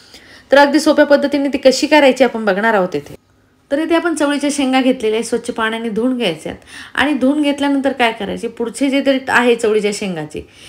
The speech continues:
ते आपल्याला कापून घ्यायचे आणि मध्यम आकारात आपल्याला शेंगा कापून घ्यायचे, म्हणजे भाजीला जशा लागतील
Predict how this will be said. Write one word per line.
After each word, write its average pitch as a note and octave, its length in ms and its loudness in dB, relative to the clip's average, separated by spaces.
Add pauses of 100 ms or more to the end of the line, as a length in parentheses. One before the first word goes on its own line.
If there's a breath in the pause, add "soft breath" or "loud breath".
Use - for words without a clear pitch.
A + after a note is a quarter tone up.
(180 loud breath)
ते A#3+ 40 2
आपल्याला C4 280 4
कापून A#3+ 360 2
घ्यायचे B3 280 -2
आणि A3+ 100 -6
मध्यम A#3+ 340 -2
आकारात C4+ 320 -2
आपल्याला A3+ 300 -4
शेंगा G3+ 240 -6
कापून E3 320 -6
घ्यायचे, D3+ 360 -12
म्हणजे F#3 180 -4
भाजीला G#3 360 -2
जशा G3 260 -4
लागतील A#3+ 300 -4